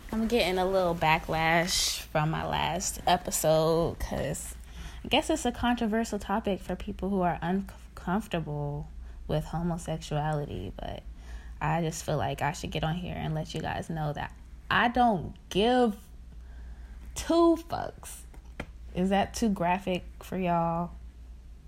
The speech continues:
<laughs> Honestly.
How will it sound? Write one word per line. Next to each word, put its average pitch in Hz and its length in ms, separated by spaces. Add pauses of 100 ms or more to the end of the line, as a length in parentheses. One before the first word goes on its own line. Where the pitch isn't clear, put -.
(500)
<laughs> - 2250
Honestly. 180 760